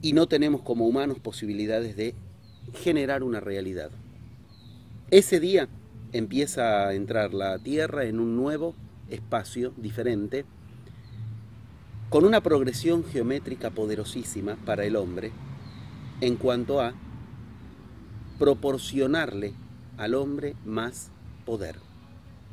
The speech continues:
Así de concreto. La nueva era es un hombre que cada hora, cada día, cada semana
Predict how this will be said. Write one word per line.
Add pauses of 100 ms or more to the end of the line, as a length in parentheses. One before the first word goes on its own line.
(360)
Así
de
concreto. (840)
La
nueva
era
es (520)
un
hombre (560)
que
cada
hora, (120)
cada
día, (320)
cada
semana